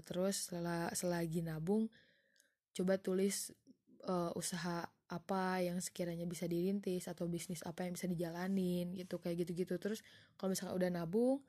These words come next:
uangnya ada, nah uang tabungan itu kira-kira mau dibikin usaha apa atau misalkan mau dibeliin apa gitu. Nah,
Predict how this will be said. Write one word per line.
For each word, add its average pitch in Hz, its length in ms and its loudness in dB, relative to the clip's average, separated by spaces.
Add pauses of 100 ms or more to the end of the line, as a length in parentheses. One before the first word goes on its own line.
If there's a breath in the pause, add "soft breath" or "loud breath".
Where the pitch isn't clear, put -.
(440 loud breath)
uangnya 180 440 2
ada, 180 220 2 (180)
nah 175 160 -2
uang 175 240 0
tabungan 180 400 0
itu 240 360 4 (400 soft breath)
kira-kira 185 480 2
mau 196 160 4
dibikin 180 400 2
usaha 180 320 -4
apa 185 480 0
atau 170 320 -2
misalkan 196 560 -2 (400 loud breath)
mau 180 160 2
dibeliin 185 320 4
apa 190 480 0
gitu. 170 320 -4
Nah, 170 160 -2